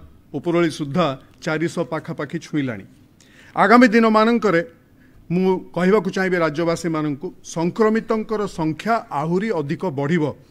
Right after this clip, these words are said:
ଏଥିରେ ବିଚଳିତ ହେବାର କୌଣସି କାରଣ ନାହିଁ। ସଂକ୍ରମଣକୁ ସ୍ୱାସ୍ଥ୍ୟ କେନ୍ଦ୍ର ଭିତରେ ହିଁ ଆମକୁ ଧରି ରଖିବାକୁ ପଡ଼ିବ। ଆଉ ବିପର୍ଯ୍ୟୟ ଘଟିଲେ, ଯେକୌଣସି ବିପର୍ଯ୍ୟୟ ଘଟିଲେ, ଯେମିତି ଏବେ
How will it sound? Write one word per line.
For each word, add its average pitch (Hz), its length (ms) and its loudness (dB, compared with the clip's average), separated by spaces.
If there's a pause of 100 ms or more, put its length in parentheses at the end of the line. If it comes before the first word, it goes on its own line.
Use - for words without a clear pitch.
(240)
ଏଥିରେ 202 360 -2
ବିଚଳିତ 196 600 -2
ହେବାର 196 320 -2
କୌଣସି 175 320 -10
କାରଣ 139 320 -8
ନାହିଁ। 110 180 -12 (800)
ସଂକ୍ରମଣକୁ 247 760 0
ସ୍ୱାସ୍ଥ୍ୟ 196 500 -2
କେନ୍ଦ୍ର 214 320 -2
ଭିତରେ 185 380 0
ହିଁ 240 120 4
ଆମକୁ 196 300 -2
ଧରି 156 240 -4
ରଖିବାକୁ 147 380 -6
ପଡ଼ିବ। 147 220 -4 (640)
ଆଉ 170 80 -2
ବିପର୍ଯ୍ୟୟ 208 680 2
ଘଟିଲେ, 160 500 -2 (680)
ଯେକୌଣସି 226 440 -4
ବିପର୍ଯ୍ୟୟ 165 420 -4
ଘଟିଲେ, 147 300 -8
ଯେମିତି 156 300 -6
ଏବେ 147 220 -2